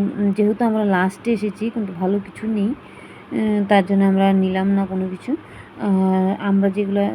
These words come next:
যে সময়, মানে, সবসময় যেটা রেগুলার দোকানে যাই, যে দোকানের কাপড় চোপড় আমরা কিনি, সেই দোকানে আমি চলে যাব, কারণ অন্য দোকানে জিনিস পছন্দ হচ্ছে না। আর প্রথমে একটা চ-, দোকানে চলে গেলাম, এই দোকানে মেয়ের কয়েকটা ড্রেস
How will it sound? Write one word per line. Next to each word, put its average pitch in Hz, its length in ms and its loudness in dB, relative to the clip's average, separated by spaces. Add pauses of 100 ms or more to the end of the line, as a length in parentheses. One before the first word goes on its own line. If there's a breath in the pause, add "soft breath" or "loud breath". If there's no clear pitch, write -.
(120)
যে 196 140 2
সময়, 202 340 0
মানে, 190 280 -2 (340 loud breath)
সবসময় 233 360 0
যেটা 220 240 0
রেগুলার 196 460 4
দোকানে 196 440 0
যাই, 180 200 -2 (160)
যে 202 160 4
দোকানের 196 440 0
কাপড় 185 320 -4
চোপড় 196 200 0
আমরা 190 260 4
কিনি, 214 240 2 (380 loud breath)
সেই 220 160 4
দোকানে 202 360 2
আমি 190 200 2
চলে 185 220 -2
যাব, 185 160 0 (460 loud breath)
কারণ 202 160 2
অন্য 202 260 4
দোকানে 208 300 0
জিনিস 196 180 0 (100)
পছন্দ 202 320 0
হচ্ছে 185 300 -2
না। 208 120 0 (840)
আর 202 140 2 (100)
প্রথমে 233 420 2
একটা 226 200 -4
চ-, 208 120 -8
দোকানে 196 400 0 (100)
চলে 185 240 2
গেলাম, 180 320 2
এই 214 140 -2
দোকানে 202 320 0
মেয়ের 196 340 2 (180)
কয়েকটা 190 340 0
ড্রেস 185 320 2